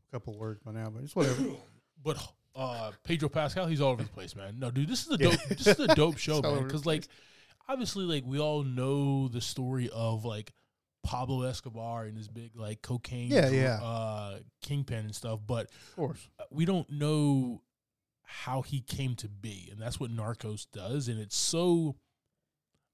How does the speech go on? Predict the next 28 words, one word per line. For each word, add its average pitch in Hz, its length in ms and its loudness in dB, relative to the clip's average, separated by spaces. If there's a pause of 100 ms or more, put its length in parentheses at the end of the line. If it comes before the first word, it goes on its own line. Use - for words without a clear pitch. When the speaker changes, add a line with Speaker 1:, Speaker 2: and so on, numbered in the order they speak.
Speaker 2:
I'm - 80 -20
a 143 60 -20
big 220 160 -2
fan 214 140 2
of 113 220 -4
gangster 135 480 -2
movies 127 440 2
and 123 100 2
these 107 100 -2
gangster 113 440 -6
shows. 160 680 -2
Speaker 1:
Yeah, 127 300 6
yeah. 117 320 0 (140)
Speaker 2:
This 165 180 -8
is - 60 -4
just 180 160 0
one 120 340 0
long 120 500 2
movie 110 340 -6
about 101 280 -8
his 101 220 -8
life. 101 260 -8
Like, 104 220 -14 (1120)
it, 151 160 -10
uh, 113 60 -8 (340)
I, 156 120 -2
I - 40 2
understand 143 840 -4